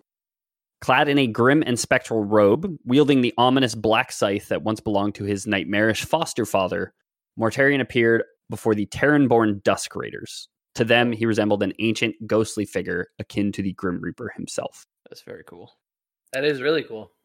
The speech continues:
Speaker 1: Yeah, I mean, that's like, they're the, so, eh, basically, in a, it, you know, he, he speaks to them in a harsh whisper. Uh, they all hear, "You are my unbroken blades. You are the Death Guard. By your hand,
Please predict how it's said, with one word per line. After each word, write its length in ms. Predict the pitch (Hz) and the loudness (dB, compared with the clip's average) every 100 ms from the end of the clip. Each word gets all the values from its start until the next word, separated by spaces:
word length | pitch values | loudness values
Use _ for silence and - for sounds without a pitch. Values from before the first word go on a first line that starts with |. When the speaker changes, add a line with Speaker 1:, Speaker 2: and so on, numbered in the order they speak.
| _ _ _ _ _ | _ _ _ _ _
Speaker 1:
Yeah, 320 | 151 180 156 | 4 4 4
I 60 | 139 | 2
mean, 100 | 143 | 2
that's 220 | 139 - | 2 2
like, 240 | 151 135 - | 2 2 0
they're 200 | 135 131 | 2 4
the, 460 | 131 127 127 120 - | 6 6 6 4 0
so, 340 | - 131 117 - | 2 2 2 -4
eh, 240 | 139 135 73 - _ _ _ _ | -8 -8 -8 -18 _ _ _ _
basically, 480 | 156 143 - 127 104 | 0 0 2 0 2
in 100 | 117 | 0
a, 120 | 104 - _ _ _ _ _ - | 0 -2 _ _ _ _ _ -8
it, 160 | 110 - | -8 -6
you 100 | 131 | 0
know, 100 | 113 | 0
he, 260 | 98 135 120 | 2 2 0
he 220 | 107 127 | 0 -4
speaks 340 | - 127 117 - | -4 -4 -4 -2
to 100 | 113 | 0
them 320 | 104 101 101 _ - | 0 -2 -6 _ -8
in 80 | |
a 60 | 104 | -2
harsh 260 | 110 104 - | -2 -2 0
whisper. 540 | 104 - 110 120 139 _ _ - | -2 0 0 0 -4 _ _ -8
Uh, 420 | 104 98 92 90 - | -2 0 0 -2 -2
they 80 | - | 0
all 160 | 101 98 | 2 2
hear, 480 | - 113 98 98 113 - _ _ _ _ _ _ | 0 0 2 2 -2 -12 _ _ _ _ _ _
"You 240 | 135 160 | 4 6
are 160 | 143 143 | 6 4
my 260 | 127 117 - | 4 2 2
unbroken 520 | 127 131 123 117 113 | 2 4 2 2 -2
blades. 520 | 98 87 65 73 - - | -2 -4 -6 -12 -18 -8
You 240 | 113 117 | -2 2
are 120 | 104 107 | 4 2
the 120 | 107 | 0
Death 320 | 98 90 - | 0 -2 -2
Guard. 280 | - - 113 143 | -8 -8 -10 -14
By 180 | 110 110 | 0 4
your 140 | 107 104 | 4 4
hand, 420 | 120 120 120 | 4 4 2